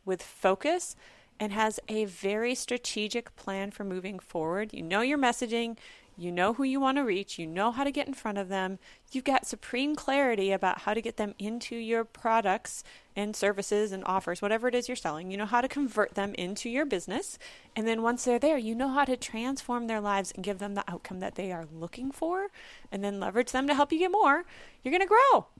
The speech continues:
You are going to grow. You are gonna get so much momentum, and you just have to keep showing up and keep doing what you're doing. Keep consistent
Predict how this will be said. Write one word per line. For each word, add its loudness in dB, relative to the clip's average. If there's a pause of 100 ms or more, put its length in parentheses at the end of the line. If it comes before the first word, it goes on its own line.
You -2
are 4
going 2
to -4
grow. 4
You -4
are 0
gonna -6
get -6
so 0
much -4
momentum, -4 (400)
and -6
you -2
just -4
have -2
to -16
keep -10
showing -6
up -6 (220)
and -8
keep -10 (100)
doing -4 (140)
what -2
you're -6
doing. -10 (500)
Keep -6
consistent -4